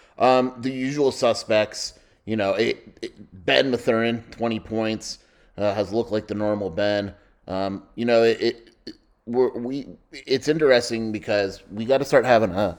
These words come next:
a conversation about who the conference player of the year is, 'cause he's on Arizona. But the question is, is it Ben or Zoo? And had Zoo not been hurt, I think it'd be Zoo. But,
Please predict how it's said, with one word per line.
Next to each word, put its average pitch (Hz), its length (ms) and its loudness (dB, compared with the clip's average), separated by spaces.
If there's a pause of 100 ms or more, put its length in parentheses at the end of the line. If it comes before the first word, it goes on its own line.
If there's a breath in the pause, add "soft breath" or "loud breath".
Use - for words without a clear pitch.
(120)
a 95 80 -2
conversation 107 720 -6
about 92 180 -6
who 98 100 -8
the 92 80 -10
conference 92 420 -10
player 90 220 -6
of 87 80 -10
the 92 60 -12
year 87 160 -10
is, - 240 -14 (480 loud breath)
'cause 131 160 0
he's 135 120 -2
on 131 180 2
Arizona. 95 580 -2 (460 soft breath)
But 117 120 -2
the 107 60 -10
question 123 340 2
is, 104 180 -2
is 95 100 -12
it 82 160 -6
Ben 110 260 2
or 90 80 -4
Zoo? 82 320 -8 (880 soft breath)
And 104 360 0
had 113 220 0
Zoo 120 180 -4
not 107 280 -4
been 92 120 -4
hurt, 120 340 2
I 98 80 2
think 95 200 -8
it'd 92 120 -10
be 90 120 -14
Zoo. 87 400 -2
But, 87 260 -6